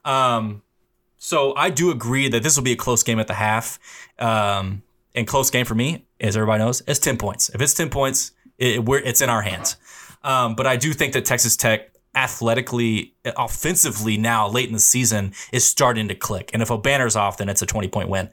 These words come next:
But I think just on our average, I think we come out with, like,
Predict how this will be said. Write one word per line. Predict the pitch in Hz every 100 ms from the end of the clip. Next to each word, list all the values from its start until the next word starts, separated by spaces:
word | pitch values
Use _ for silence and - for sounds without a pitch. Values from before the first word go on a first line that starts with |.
| - - -
But | 143
I | 139
think | 190 160
just | 143
on | 135
our | 123
average, | 123 135 123 117
I | 117
think | 139 117
we | 120
come | - 120
out | 117 110
with, | 104
like, | 113 104 104